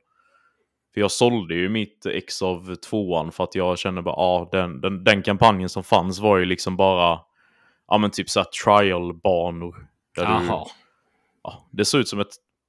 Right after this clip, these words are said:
Speaker 1: plattformsspel i, där du var i en sån här tom miljö och det var
Speaker 2: Ja.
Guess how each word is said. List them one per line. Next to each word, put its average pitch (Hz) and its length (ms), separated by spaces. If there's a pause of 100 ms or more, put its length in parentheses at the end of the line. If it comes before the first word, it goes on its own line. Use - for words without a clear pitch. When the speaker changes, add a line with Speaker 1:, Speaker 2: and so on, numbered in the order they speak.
(120)
Speaker 1:
plattformsspel 90 920
i, 87 180
där 95 140
du 95 60
var 95 160
i - 20
en 87 60
sån 92 80
här 95 140
tom 85 280
miljö 85 420 (240)
och 87 80
det 87 100
var 87 120
Speaker 2:
Ja. 85 60